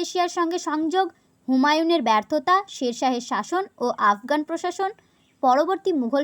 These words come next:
সাম্রাজ্য, আকবর থেকে ঔরঙ্গজেব পর্যন্ত রাষ্ট্র নির্মাণ। ইউনিট থ্রি, দেখো জায়গির সংকট ও কৃষি সংকট, মুঘল সাম্রাজ্যের পতন, আঞ্চলিক রাজনীতির বিকাশ, শিবাজির নেতৃত্বে মহারাষ্ট্র ও পেশোয়া প্রশাসন,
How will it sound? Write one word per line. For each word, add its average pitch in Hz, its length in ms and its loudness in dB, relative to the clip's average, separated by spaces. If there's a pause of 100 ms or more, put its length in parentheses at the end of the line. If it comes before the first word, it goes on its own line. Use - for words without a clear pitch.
সাম্রাজ্য, 302 420 -2 (400)
আকবর 220 300 2 (120)
থেকে 349 160 -2 (100)
ঔরঙ্গজেব 226 520 -4 (100)
পর্যন্ত 302 360 -4 (140)
রাষ্ট্র 208 260 -2 (120)
নির্মাণ। 185 280 -4 (720)
ইউনিট 349 340 -2 (100)
থ্রি, 370 160 4 (600)
দেখো 285 320 2 (180)
জায়গির 254 420 4
সংকট 381 340 2 (100)
ও - 20 6 (120)
কৃষি 277 340 -2
সংকট, 339 380 4 (400)
মুঘল 311 260 4 (100)
সাম্রাজ্যের 359 480 2 (100)
পতন, 269 300 4 (400)
আঞ্চলিক 339 400 2 (100)
রাজনীতির 349 440 2 (100)
বিকাশ, 285 320 4 (340)
শিবাজির 339 520 2
নেতৃত্বে 392 440 -4 (120)
মহারাষ্ট্র 311 580 4 (160)
ও - 20 6 (160)
পেশোয়া 277 440 2
প্রশাসন, 349 460 2